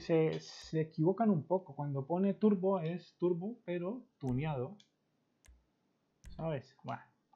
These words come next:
Carrocería. Vamos a instalar la carrocería.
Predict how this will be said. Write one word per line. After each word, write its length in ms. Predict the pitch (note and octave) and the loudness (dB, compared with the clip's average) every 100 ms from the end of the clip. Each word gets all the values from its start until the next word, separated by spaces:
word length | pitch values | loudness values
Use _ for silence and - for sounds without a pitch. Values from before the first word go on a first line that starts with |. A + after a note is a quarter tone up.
| - - - - _ _ _ _ _ - | -20 -20 -20 -20 _ _ _ _ _ 2
Carrocería. 1000 | E3+ F3 E3+ E3+ - E3+ F3+ G#3 D#3 | 4 4 4 2 2 2 4 4 4
Vamos 300 | D3+ E3+ D#3+ | 0 -2 -4
a 40 | E3 | -6
instalar 340 | E3 E3 D#3+ | -2 -2 -2
la 100 | D#3+ | -4
carrocería. 720 | E3 D#3+ D#3 D#3+ D#3+ G3+ A3 | -8 -10 -8 -6 -4 -4 -4